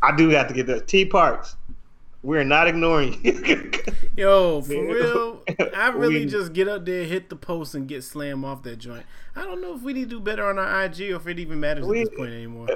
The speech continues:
Speaker 1: we do, um, but y'all have to also be patient because, like, it's a lot going on right now. So,
Speaker 2: Yeah.
Speaker 1: like, outside of this, everybody's doing the same thing. So,
Speaker 2: Mm-hmm.
Speaker 1: T Parks, I know you've been hitting us.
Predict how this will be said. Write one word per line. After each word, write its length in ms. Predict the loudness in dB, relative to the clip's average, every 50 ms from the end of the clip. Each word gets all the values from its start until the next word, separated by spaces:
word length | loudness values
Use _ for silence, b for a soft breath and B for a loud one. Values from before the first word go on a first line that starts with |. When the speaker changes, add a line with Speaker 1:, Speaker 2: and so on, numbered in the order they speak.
| 4
Speaker 1:
we 180 | 4 6 6 4
do, 640 | 6 8 10 10 12 10 10 8 6 2 -4 -10 0 2
um, 360 | 4 6 6 6 6 4 4
but 160 | 4 2 4 6
y'all 120 | 4 4
have 180 | 6 4 4 4
to 60 | 4
also 240 | 4 4 4 2 0 -4
be 120 | -4 -6
patient 560 | -8 -4 -2 0 0 0 -2 -8 -14 -14 -12
because, 420 | -14 -12 -4 0 0 0 0 0 2
like, 260 | 2 2 2 0 -4
it's 140 | -8 -6 -4
a 40 | -2
lot 400 | 2 4 4 4 4 4 0 -2
going 260 | -4 -2 -2 -2 -2
on 220 | -4 -6 -6 -8 -10
right 220 | -10 -12 -12 -12
now. 280 | -12 -12 -12 -12 -16 -18 -18 -10
So, 240 | -2 -2 0 0 0
Speaker 2:
Yeah. 60 | -4
Speaker 1:
like, 320 | -4 -4 -4 -6 -6 -10 -16 -18 -18 -16 -10 -2 4
outside 500 | 6 6 6 6 6 4 6 6 6 2
of 80 | 2
this, 400 | 2 2 2 2 -2 -8 -12 -12 -10 -8
everybody's 540 | -8 -6 -6 0 0 2 2 2 2 0 -2
doing 300 | 0 2 2 2 2 0
the 60 | -2
same 360 | -2 -2 0 0 0 -2 -4
thing. 320 | -6 -8 -8 -10 -10 -12 -10
So, 300 | -6 -4 -4 -4 -4 -6
Speaker 2:
Mm-hmm. 100 | -8 -14 -18 -18 -14 -2
Speaker 1:
T 180 | 0 2 2 2
Parks, 520 | 4 6 8 8 8 6 4 2 -6 -16 -12 -12 -10
I 80 | -4
know 100 | -2 0
you've 200 | 2 2 2 2
been 160 | 2 0 0 -2 -2
hitting 280 | 0 2 2 2 2
us. 240 | 0 0 -2 -4